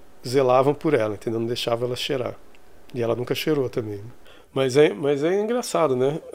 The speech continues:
É, Paulo Francis falar isso, eu falei, "Nossa, né?" <laughs> Mas isso é só pra dar um, um, um ponto final naquela história. É,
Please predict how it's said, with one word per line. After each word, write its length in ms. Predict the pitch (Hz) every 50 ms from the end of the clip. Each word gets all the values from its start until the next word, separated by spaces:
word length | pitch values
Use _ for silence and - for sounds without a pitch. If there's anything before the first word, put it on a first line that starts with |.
| - - - - -
É, 460 | 151 131 135 127 123 123 131 131 - - - _ _ _ _ _ - - - - - - -
Paulo 180 | - 131 131 135
Francis 360 | - - - 135 135 131 -
falar 280 | - - 143 135 127 127
isso, 160 | 135 - -
eu 40 | -
falei, 180 | - 156 147
"Nossa, 460 | 120 117 127 151 190 196 - - 139
né?" 180 | 117 127 151 165 - - - - - - - - - _ _ _ _ - _ _ _ _ -
<laughs> 1600 | - - 110 - - - - - - 180 - - - - - - 220 - - - - _ _ _ _ _ _ _ - - - -
Mas 100 | 127 135
isso 160 | 151 - 190
é 60 | 175
só 140 | 160 - 190
pra 160 | 185 - 202
dar 140 | 175 180 170
um, 260 | 170 175 175 - 165 143 - - 139 139 139
um, 80 | 139 - - - - - - - - - - - - - - - - -
um 60 | 175
ponto 280 | - - 147 143 135 -
final 340 | - - 143 127 127 120 123
naquela 260 | 123 - - 143 123
história. 480 | 113 - - - 127 120 113 113 110 - - - - - - - - - - - - - - - - _ - -
É, 300 | 131 120 123 123 110